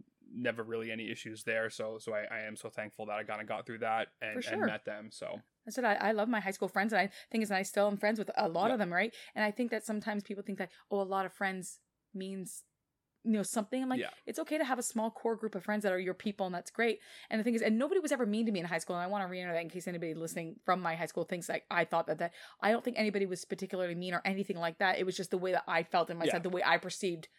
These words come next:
Speaker 2: my life to be in that moment,
Speaker 1: Mm-hmm.
Speaker 2: looking back on it now. And
Speaker 1: We're all angsty teens back then, you know,
Speaker 2: Exactly.
Speaker 1: and everything was the end of the
Speaker 2: It's
Speaker 1: world.
Speaker 2: just,
Speaker 1: So,
Speaker 2: oh, grunge,
Speaker 1: um,
Speaker 2: Nirvana,
Speaker 1: but, <laughs>
Speaker 2: everything. <laughs>
Speaker 1: but yeah, no, it, it is. I, I, I do think everyone goes through some sort of,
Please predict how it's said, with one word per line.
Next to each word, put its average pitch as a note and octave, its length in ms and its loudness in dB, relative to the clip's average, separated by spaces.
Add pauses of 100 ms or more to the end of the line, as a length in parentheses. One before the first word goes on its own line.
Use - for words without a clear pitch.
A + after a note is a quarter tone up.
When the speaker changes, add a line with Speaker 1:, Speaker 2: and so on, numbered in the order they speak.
(280)
Speaker 2:
my E3+ 200 2
life D#3 260 2
to F#3+ 80 -4
be E3+ 180 -4
in E3+ 140 0
that E3 140 0
moment, F3 320 0
Speaker 1:
Mm-hmm. A#3+ 40 0
Speaker 2:
looking E3+ 260 0
back D#3 220 0
on D#3+ 120 -4
it - 60 -10
now. D#3+ 320 -2 (280)
And E3 180 0
Speaker 1:
We're F3 120 4
all E3+ 160 6
angsty B2+ 480 0
teens A2+ 380 -6
back - 260 0
then, E3 240 2
you A#2 100 -6
know, E3 80 0
Speaker 2:
Exactly. E3 140 0
Speaker 1:
and B2 80 -2
everything B2+ 280 -2
was B2 260 0
the A#2+ 160 -4
end A2+ 140 -4
of A2+ 80 -8
the A#2 80 -4
Speaker 2:
It's A2 80 -8
Speaker 1:
world. C3 420 -2
Speaker 2:
just, - 20 0
Speaker 1:
So, G#3+ 400 4
Speaker 2:
oh, G3 80 0
grunge, G#3 500 2
Speaker 1:
um, - 20 -2
Speaker 2:
Nirvana, - 460 -10
Speaker 1:
but, - 220 6 (140)
<laughs> - 20 -
Speaker 2:
everything. - 120 4
<laughs> - 420 4
Speaker 1:
but F4+ 80 8
yeah, C4+ 160 10
no, D3 240 6
it, C#3 80 6
it E3 300 4
is. E3+ 240 2
I, D#3+ 60 4
I, E3+ 300 4
I D#3+ 60 6
do F3+ 120 4
think D#3 160 0
everyone A#2+ 300 6
goes A2+ 160 -2
through A#2 140 -8
some A2+ 180 -8
sort A2 180 -8
of, A2 140 -6